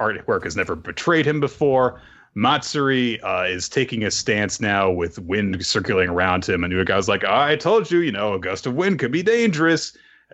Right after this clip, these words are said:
But Matsuri says, "My wind can do more than just scatter Ayakashi." And he concentrates the wind into a small ball and launches it at the faucet that he hit with the shuriken earlier, and it causes the water to spray in all directions, and it causes all of the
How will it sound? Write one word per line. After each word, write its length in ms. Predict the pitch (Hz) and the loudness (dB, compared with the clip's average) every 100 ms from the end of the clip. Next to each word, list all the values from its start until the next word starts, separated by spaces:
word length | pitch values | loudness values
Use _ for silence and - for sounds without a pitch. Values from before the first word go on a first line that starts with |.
| - | -10
But 140 | 95 | -4
Matsuri 360 | 101 107 - 107 | 0 0 0 -2
says, 300 | - 101 82 | 0 -2 -2
"My 300 | 113 123 120 | 0 2 2
wind 300 | 107 113 104 | 2 -2 -4
can 100 | 104 | -6
do 140 | 107 104 | -4 -2
more 340 | 110 139 127 | 0 2 2
than 140 | 110 | 0
just 240 | 104 90 - | -2 -2 0
scatter 340 | - 147 127 | 0 0 0
Ayakashi." 800 | 110 107 98 147 139 - 104 85 - _ - _ | 2 0 0 -2 -2 -2 -4 -6 -10 _ -20 _
And 160 | 92 90 | -6 -6
he 80 | 95 | -6
concentrates 640 | - 190 156 143 156 143 | -2 0 0 -4 -4 -4
the 100 | - | -4
wind 160 | 127 123 | -4 -4
into 220 | 110 113 | -6 -6
a 60 | 98 | -8
small 320 | - 104 90 | -6 -6 -6
ball 400 | 87 127 127 123 | -2 2 2 2
and 160 | 101 98 | -2 -2
launches 360 | 117 117 101 | -2 -2 -4
it 60 | 107 | 0
at 200 | 101 - | 0 -2
the 60 | |
faucet 580 | - - 214 196 139 - - | -10 0 0 2 0 -2 -4
that 120 | 98 | -8
he 120 | 87 87 | -6 -4
hit 100 | 90 | -6
with 80 | |
the 60 | - | -6
shuriken 420 | - 220 196 139 | 0 0 2 2
earlier, 340 | 127 120 117 110 - - _ - | 2 4 2 0 -6 -20 _ -6
and 260 | 98 95 92 | -4 -4 -4
it 140 | 95 | -6
causes 500 | - 117 117 113 101 | -2 0 2 0 -4
the 80 | 107 | -2
water 540 | 104 120 117 107 95 - - | 0 0 2 0 -2 -10 -12
to 260 | - 107 87 | -6 -6 -4
spray 600 | - - - 123 135 135 | -4 -4 -2 0 2 2
in 100 | 127 | 2
all 220 | 127 127 | 2 2
directions, 800 | 113 127 - 87 73 78 - - _ _ _ | 0 0 -2 -10 -10 -10 -12 -12 _ _ _
and 360 | - 92 90 90 - | -6 -2 -2 -4 -8
it 120 | 92 | -6
causes 420 | - 98 90 92 | -2 -2 -2 -6
all 240 | 98 98 | -4 -2
of 140 | 98 85 | -2 -4
the 340 | 90 87 87 | -6 -6 -8